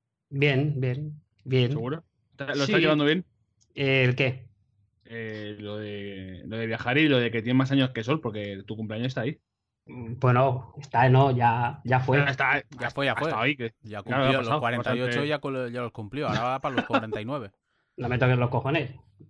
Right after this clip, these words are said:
Speaker 1: Estoy, tengo casi treinta.
Speaker 2: Roberto, ¿qué edad tienes?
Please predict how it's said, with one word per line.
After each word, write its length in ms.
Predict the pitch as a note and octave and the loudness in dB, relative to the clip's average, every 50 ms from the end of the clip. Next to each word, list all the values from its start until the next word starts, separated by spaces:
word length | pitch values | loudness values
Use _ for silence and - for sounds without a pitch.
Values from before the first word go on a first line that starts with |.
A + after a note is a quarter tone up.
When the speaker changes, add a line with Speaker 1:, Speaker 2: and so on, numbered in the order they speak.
| _ _ | _ _
Speaker 1:
Estoy, 540 | - B2+ C#3 E3 F3 E3+ D#3 - - _ _ _ - | -2 0 4 4 4 4 2 0 -10 _ _ _ 0
tengo 420 | D3+ D#3 F#3 F#3+ G3+ A3+ A#3+ A3+ | 4 6 6 8 6 6 4 4
casi 260 | - D#3+ D3 D3+ E3+ | 2 0 0 0 -2
treinta. 540 | D3+ C#3+ C3 B2 A2+ G#2+ - G#2+ G#2 - - _ _ _ _ _ _ _ _ _ _ - - - - - - - _ _ _ _ _ _ _ _ _ _ _ _ _ _ _ _ _ _ _ _ _ _ _ _ _ _ _ _ _ _ _ _ _ _ _ _ B2+ C3 C3 C3+ _ _ - | 0 0 0 0 0 -2 -4 -6 -8 -8 -12 _ _ _ _ _ _ _ _ _ _ -20 -18 -18 -18 -18 -18 -20 _ _ _ _ _ _ _ _ _ _ _ _ _ _ _ _ _ _ _ _ _ _ _ _ _ _ _ _ _ _ _ _ _ _ _ _ -12 -12 -12 -12 _ _ -2
Speaker 2:
Roberto, 340 | C3+ C#3 C3 C3 A#2 A#2 _ _ | -2 -2 -2 -4 -8 -10 _ _
¿qué 100 | - D3 | -2 0
edad 180 | C#3+ C3 B2+ B2+ | 0 0 -2 -4
tienes? 400 | A2 G#2 F#2+ F#2+ A2 - - | -8 -14 -14 -16 -18 -20 -20